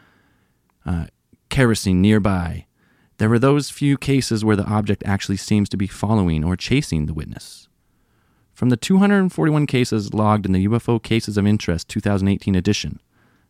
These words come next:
there were seven cases where the witnesses reported the object followed them. Based on reporting data from the mu-,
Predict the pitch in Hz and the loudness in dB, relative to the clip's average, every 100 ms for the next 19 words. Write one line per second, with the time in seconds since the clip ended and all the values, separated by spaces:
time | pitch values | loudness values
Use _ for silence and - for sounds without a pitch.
0 | - 90 90 - 117 131 123 117 107 95 | -4 -2 -2 0 0 0 0 0 0 -4
1 | 104 95 95 110 120 127 113 - _ _ | -2 0 2 0 0 -2 -4 -8 _ _
2 | - 107 - 139 101 85 - 101 101 - | -8 -8 -2 2 2 0 -2 -2 -2 -4
3 | - 104 110 98 - - - - _ _ | -8 -2 0 0 -4 -14 -16 -20 _ _
4 | _ _ _ _ - 156 151 143 - 147 | _ _ _ _ -2 0 2 0 2 2
5 | 131 120 - _ 117 117 107 - 104 98 | 2 0 -4 _ 0 0 0 0 2 2